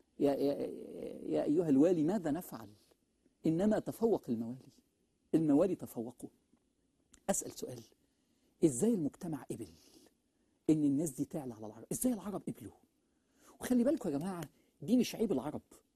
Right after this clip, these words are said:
يعني ده ما كانش عيب في العرب. يعني إيه مش عيب في العرب؟ أصل العرب في الوقت دون كانوا متفرغين للحكم، وكانوا متفرغين للحروب، وكانوا متفرغين للفتوحات، فكان مش قادرين يقوموا بالعلم.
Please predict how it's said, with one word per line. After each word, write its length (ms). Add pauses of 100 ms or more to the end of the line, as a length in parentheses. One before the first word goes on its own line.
(220)
يعني 200
ده 60
ما 60
كانش 260
عيب 120
في 100
العرب. 280
يعني 180
إيه 80
مش 160
عيب 100
في 100
العرب؟ 260 (400)
أصل 300
العرب 400
في 160
الوقت 320
دون 440 (300)
كانوا 180
متفرغين 1080 (220)
للحكم، 640
وكانوا 320
متفرغين 560
للحروب، 640
وكانوا 260
متفرغين 680
للفتوحات، 760 (1120)
فكان 580 (120)
مش 180
قادرين 300
يقوموا 220
بالعلم. 400